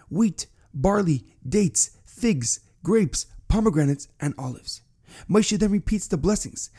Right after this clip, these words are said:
that the Jewish people will receive for following God's commandments, or heaven forbid, the curses for doing the opposite.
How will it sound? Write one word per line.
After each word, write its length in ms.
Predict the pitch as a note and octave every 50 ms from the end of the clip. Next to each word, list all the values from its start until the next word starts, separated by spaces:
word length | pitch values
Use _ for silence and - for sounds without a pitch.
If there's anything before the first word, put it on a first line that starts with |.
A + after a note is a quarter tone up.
| - -
that 100 | F3 E3
the 80 | D#3 D3
Jewish 280 | C3+ F3 G#3+ A#3 G3
people 220 | - A3+ F3 F#3+ F3
will 120 | F#3 G3
receive 480 | F3+ F3 - - - A3 G#3 D3+ - - - -
for 100 | - E3+
following 460 | - - - F#3 G3 G3 G3+ F#3 D#3
God's 220 | C#3 F3 F#3 -
commandments, 560 | - D#3 D3+ F3 F3 D3 - - - - - - _ _ - - -
or 100 | D#3+ D3
heaven 200 | D#3 F3 G3+ F#3+
forbid, 440 | - G3 D#3+ C#3 F#3+ F3+ D3+ A#2 - - - -
the 80 | - D3+
curses 440 | - - F#3 F#3+ - - C#3+ B2+ - - - -
for 140 | - D#3+
doing 240 | B2+ B2+ D3 D3+ C#3
the 100 | C3 C#3
opposite. 500 | - C3 B2+ - B2+ - - - _ -